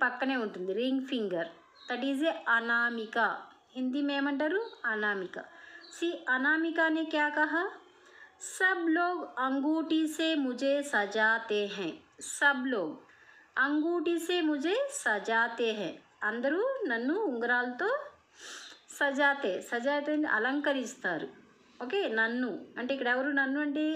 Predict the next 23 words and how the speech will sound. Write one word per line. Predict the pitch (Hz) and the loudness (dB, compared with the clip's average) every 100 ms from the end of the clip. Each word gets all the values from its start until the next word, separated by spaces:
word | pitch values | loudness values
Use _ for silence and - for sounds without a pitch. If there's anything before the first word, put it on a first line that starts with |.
| - 208 | 0 0
అనామిక | 214 233 247 262 277 277 | 2 2 2 0 0 -2
ఫింగర్ | 254 240 233 | -4 -4 -2
చెప్తుంది. | 220 220 190 175 202 | -4 -6 -6 -4 -2
నన్ను | 214 226 208 | -2 0 0
అందరూ | 214 247 320 571 554 - - - - - - 269 | 0 0 2 0 -2 -16 -20 -20 -20 -6 0 2
అంగూఠీ | 294 330 370 370 359 370 | 2 2 0 0 -2 0
సే | 370 349 294 | 0 2 2
ముజే | 269 247 302 311 311 | 2 2 2 0 0
సజాతే | 233 202 226 233 240 240 233 214 202 | 0 2 2 4 4 2 0 0 -2
హై. | 165 - | -6 -6
సజానా | - 226 233 285 302 294 | -4 -2 0 2 2 0
అంటే | 277 294 | 0 0
ఏంటి? | 277 302 330 339 - 226 | 0 0 0 -2 -4 -4
అలంకరించడం. | 226 262 269 226 196 180 160 - - _ - - - - - - 285 | -2 0 0 0 -2 -4 -6 -8 -14 _ -20 -20 -20 -20 -14 -2 0
ముఝే | 302 311 381 381 294 | 0 2 2 2 2
రింగ్ | 320 381 - | 2 0 0
ఫింగర్ | 320 294 294 311 311 277 | 0 2 2 0 0 0
కహకర్ | 247 247 247 269 277 269 202 233 | -2 -2 0 0 0 -2 -2 0
గౌరవ్ | 240 262 294 302 262 208 | 2 2 2 0 0 0
దేతే | 208 208 196 190 | 0 0 -2 0
హై. | 165 - - - _ 220 | -4 -6 -18 -20 _ -4
నన్ను | 226 220 214 | 0 0 0
అందరూ | 233 262 | 0 0